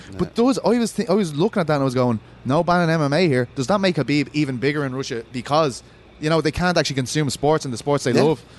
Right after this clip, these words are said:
Speaker 2: You know, Olympics is huge in Russia.
Speaker 1: Massive.
Speaker 2: Um, and, and soccer is obviously huge in Russia as well. But now they can pretty much, Khabib is the most prominent sports star that's gonna be active, right?
Speaker 1: Yeah. Um, if he, if he,
Speaker 2: As a
Speaker 1: uh,
Speaker 2: national
Speaker 1: if,
Speaker 2: kind
Speaker 1: if he
Speaker 2: of
Speaker 1: stays around, 'cause I don't think it's gonna be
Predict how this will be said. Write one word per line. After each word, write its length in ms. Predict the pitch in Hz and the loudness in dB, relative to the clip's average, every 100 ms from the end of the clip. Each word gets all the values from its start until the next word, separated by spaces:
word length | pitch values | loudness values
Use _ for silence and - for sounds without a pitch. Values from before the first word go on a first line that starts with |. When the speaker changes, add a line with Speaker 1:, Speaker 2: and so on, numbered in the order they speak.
| - | -10
Speaker 2:
You 60 | 147 | 0
know, 120 | 151 139 | 2 4
Olympics 400 | 147 175 165 131 | 2 0 -4 -6
is 80 | - | -4
huge 340 | 160 170 156 | 0 0 0
in 80 | 156 | -4
Russia. 320 | 160 165 151 - | -4 -2 -6 -4
Speaker 1:
Massive. 280 | 113 123 120 | -2 -2 -2
Speaker 2:
Um, 540 | 127 127 123 120 113 - - | -2 0 0 -2 -8 -10 -4
and, 140 | 139 | -4
and 120 | 131 - | -4 -2
soccer 240 | 160 160 | -2 0
is 60 | 127 | -2
obviously 260 | 123 123 | -2 -4
huge 280 | 110 143 135 | -2 0 0
in 100 | 127 | 0
Russia 180 | 135 135 | 0 0
as 120 | 107 | 0
well. 240 | 131 147 - - - | 0 0 -2 -18 -4
But 260 | 135 131 - - | 0 0 -2 -10
now 260 | 151 190 170 | -4 -2 0
they 120 | 143 | -2
can 220 | 139 131 - - | -4 -8 -14 -6
pretty 200 | 220 202 | -2 0
much, 320 | 180 196 - - - | 2 0 -4 -14 -4
Khabib 360 | 151 185 196 | -2 0 0
is 100 | 170 | 0
the 60 | 160 | 0
most 200 | 151 147 | 0 0
prominent 280 | 160 165 139 | 0 0 -2
sports 260 | 143 156 | 0 0
star 120 | 156 127 | 2 -2
that's 100 | 123 | 0
gonna 120 | 143 | -2
be 140 | 113 | 0
active, 340 | 123 151 127 95 | -2 -2 -4 -2
right? 200 | 139 - - | -4 -4 -4
Speaker 1:
Yeah. 360 | 117 135 104 82 - | 0 0 0 -4 -8
Um, 400 | 107 104 104 110 | -4 -2 -4 -4
if 160 | 107 - | -8 -6
he, 200 | 107 98 - | -10 -10 -12
if 160 | - - | -14 -8
he, 100 | 113 | -4
Speaker 2:
As 120 | 190 | 0
a 60 | 170 | 0
Speaker 1:
uh, 20 | |
Speaker 2:
national 380 | 151 180 175 139 | 0 0 0 0
Speaker 1:
if, 60 | |
Speaker 2:
kind 200 | 165 156 | 2 0
Speaker 1:
if 60 | 135 | 2
he 60 | 143 | 0
Speaker 2:
of 40 | |
Speaker 1:
stays 300 | - 135 123 | 0 0 0
around, 360 | 120 123 123 104 | 0 2 0 -2
'cause 100 | 104 | -2
I 40 | 113 | 0
don't 140 | 123 | 0
think 80 | 113 | -4
it's 120 | - | -6
gonna 140 | 123 | -4
be 180 | 110 101 | -2 -2